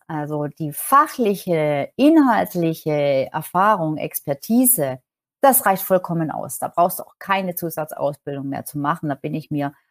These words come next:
auch ohne dich jetzt zu kennen, sehr, sehr sicher.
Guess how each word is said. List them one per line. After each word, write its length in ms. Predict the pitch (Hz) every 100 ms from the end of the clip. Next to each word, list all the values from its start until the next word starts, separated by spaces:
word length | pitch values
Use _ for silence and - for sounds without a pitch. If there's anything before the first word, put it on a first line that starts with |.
| _
auch 160 | - 143
ohne 260 | 131 196 185
dich 200 | 180 175
jetzt 280 | 165 -
zu 100 | -
kennen, 440 | 170 139 143 143 147 _ _ _ _ _
sehr, 220 | - 160 151
sehr 160 | 160
sicher. 320 | 151 127 -